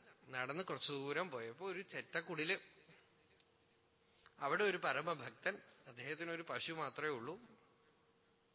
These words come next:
ഭഗവാനും നാരദരെ അവിടെ ചെന്ന് കയറി. അന്ന് വൈകുന്നേരം ആവുമ്പോ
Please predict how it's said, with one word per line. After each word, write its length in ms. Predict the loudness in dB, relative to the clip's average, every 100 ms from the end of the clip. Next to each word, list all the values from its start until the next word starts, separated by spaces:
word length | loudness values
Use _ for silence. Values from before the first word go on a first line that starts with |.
| -20 -20 _ _ _ _ _ _ _ -4
ഭഗവാനും 520 | 2 6 8 10 10
നാരദരെ 400 | 10 10 10 10
അവിടെ 180 | 10 8
ചെന്ന് 240 | 4 4
കയറി. 260 | 8 8 8
അന്ന് 260 | 6 6
വൈകുന്നേരം 520 | 6 6 6 4 4 4
ആവുമ്പോ 300 | 2 -2